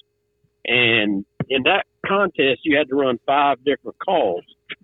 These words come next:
and a, a trumpet or wing bone was one of those calls. And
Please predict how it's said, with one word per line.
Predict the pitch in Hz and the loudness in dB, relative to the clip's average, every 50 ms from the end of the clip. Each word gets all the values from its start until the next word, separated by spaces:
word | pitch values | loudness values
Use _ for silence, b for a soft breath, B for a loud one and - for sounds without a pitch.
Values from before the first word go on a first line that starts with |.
| _ _ _ _ _ - - - - | _ _ _ _ _ -8 -6 -4 -2
and | 120 120 117 117 110 113 | 0 0 0 0 -2 -2
a, | 107 98 - _ _ _ _ _ - 104 | -4 -6 -8 _ _ _ _ _ -6 -6
a | - - | -6 -4
trumpet | - 160 165 156 - 160 139 123 | -2 -2 -2 -2 -2 -2 -2 0
or | 120 113 | 0 -2
wing | 117 139 170 190 202 180 | -2 -2 -2 -4 -4 -2
bone | 139 131 127 127 131 131 127 120 | -2 -2 0 0 0 -2 -2 -4
was | 117 120 110 | -6 -6 -6
one | 127 131 131 127 | -4 -4 -4 -2
of | 117 | -2
those | 113 123 110 104 - - - | -2 -2 -2 -4 -6 -6 -4
calls. | 180 175 185 127 92 87 87 _ _ _ _ _ _ _ _ _ _ _ _ _ _ _ _ _ _ _ _ - | -4 -2 -2 -2 -4 -6 -8 _ _ _ _ _ _ _ _ _ _ _ _ _ _ _ _ _ _ _ _ -4
And | 113 123 127 123 117 117 113 110 107 104 101 | -2 0 2 2 2 2 2 0 0 -2 -2